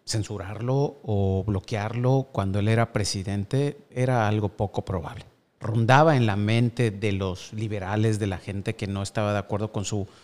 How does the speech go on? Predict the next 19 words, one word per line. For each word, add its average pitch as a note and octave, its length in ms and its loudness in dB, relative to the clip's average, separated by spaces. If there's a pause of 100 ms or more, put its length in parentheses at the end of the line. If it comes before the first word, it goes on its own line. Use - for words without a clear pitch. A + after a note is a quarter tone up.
(280)
con A2+ 120 -4
su G2+ 120 -6
forma A2 360 -2
de G#2 100 -6
pensar, G2 600 -8 (460)
pero A2 260 0
yo A#2 340 -2
creo B2 300 0
que A#2+ 80 -4
nadie G#2+ 540 -4
se G#2+ 160 -2
atrevía F#2+ 480 -6
en F#2 140 -6
ese F#2 200 -8
momento G#2+ 600 -4 (580)
a - 80 -16
ponerle G2 380 -4
un F#2+ 100 -4
límite G#2+ 560 -6